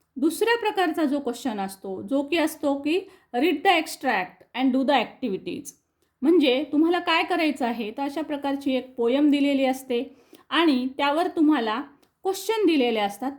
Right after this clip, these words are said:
पाच मार्कांचे, दोन, दोन, एक या पद्धतीने प्रश्न असतात. म्हणजे पहिला दोन मार्क्सचा, दुसरा दोन मार्क्सचा आणि तिसरा एक मार्कांचा. किंवा कधीकधी ही मार्किंग स्कीम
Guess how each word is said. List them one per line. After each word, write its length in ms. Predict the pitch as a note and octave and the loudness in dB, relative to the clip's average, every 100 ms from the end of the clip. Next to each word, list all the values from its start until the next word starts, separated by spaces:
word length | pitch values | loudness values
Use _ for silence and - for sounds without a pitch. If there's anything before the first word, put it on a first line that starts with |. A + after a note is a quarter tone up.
| - | -4
पाच 300 | B3 C4 C4+ | 0 0 0
मार्कांचे, 800 | A#3+ G3+ F#3+ F#3+ F#3+ G3 E3 - _ _ _ _ | -2 -2 -4 -6 -6 -8 -12 -14 _ _ _ _
दोन, 480 | A3+ A#3 C#4+ D#4 F#4 | -4 2 4 4 4
दोन, 320 | C4 C4 C4 C4 - | 4 4 2 0 0
एक 340 | C#4+ - - _ _ _ _ _ _ | -2 -2 -12 _ _ _ _ _ _
या 200 | A#3+ D4 | -2 0
पद्धतीने 540 | F4 G4 C#4+ F#4+ F4 D#4+ | 2 2 2 4 4 4
प्रश्न 360 | C#4 C4 B3+ | 2 -2 -2
असतात. 340 | A3+ A3+ A3 A3 | -4 -6 -8 -8
म्हणजे 180 | A3 G#3 | -8 -8
पहिला 340 | A3 C#4 C#4 C#4+ | -4 0 2 2
दोन 240 | C4 C4+ | 4 4
मार्क्सचा, 480 | C4 C4 C4 - C#4 | 2 0 -2 -4 -2
दुसरा 360 | A#3 A#3 A#3 | -2 -4 -4
दोन 220 | A3 C4 C#4+ | 0 2 2
मार्क्सचा 440 | D4 D4 D4 C#4 | 2 -2 -4 -4
आणि 340 | C#4+ - A3 A3 | -4 -4 -8 -6
तिसरा 280 | A#3+ B3+ B3+ - | -8 -4 -4 -2
एक 240 | B3+ C#4+ B3 | -4 -2 -2
मार्कांचा. 640 | F#3+ F3+ F3 D#3+ D#3+ - - _ _ _ _ - | -4 -4 -4 -4 -6 -10 -14 _ _ _ _ -2
किंवा 360 | G#4+ G4+ E4 | 0 2 2
कधीकधी 580 | F4+ - E4+ F4+ F#4+ F#4+ | 0 -4 -2 0 0 0
ही 140 | F#4 | 0
मार्किंग 520 | F#4+ E4+ C#4 D#4 C#4 C#4+ | 0 0 0 0 0 0
स्कीम 460 | - - D4+ G3 | -4 0 0 0